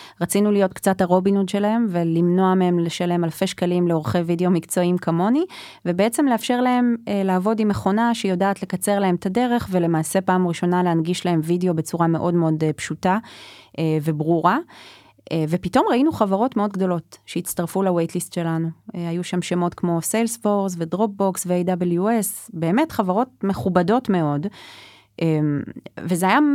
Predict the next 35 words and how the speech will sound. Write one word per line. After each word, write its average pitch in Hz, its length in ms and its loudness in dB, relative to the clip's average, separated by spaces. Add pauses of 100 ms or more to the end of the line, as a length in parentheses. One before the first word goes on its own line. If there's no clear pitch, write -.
(200)
מאוד 254 240 2
מעניין, 269 460 2
כי 185 260 -4 (140)
ב-, 156 220 0
מהידע 165 680 -2
שלנו, 220 340 2
מהמחקרים 165 560 0
שלנו, 220 380 2
אגב, 214 200 0
גם 196 160 2
מהידע 214 340 0
שלי, 226 460 -2 (460)
יש 151 220 -6
להם 196 120 0
תקציבים. 262 640 -2 (160)
הם 165 120 0
לא 190 80 2
צריכים, 403 480 -2 (100)
אה, 254 220 2
איזה 214 160 0
מכונה, 208 800 2
אה, 190 200 -2
סליחה 190 320 2
על 208 60 4
הביטוי, 202 320 2
מצ'וקמקת 208 580 2
באותה 190 320 4
תקופה 196 400 2
שתעשה 190 360 0
להם 196 260 4
את 185 160 0
ה-, 175 160 4 (460)
את 185 120 -2
ה-, 175 220 2
את 170 140 -4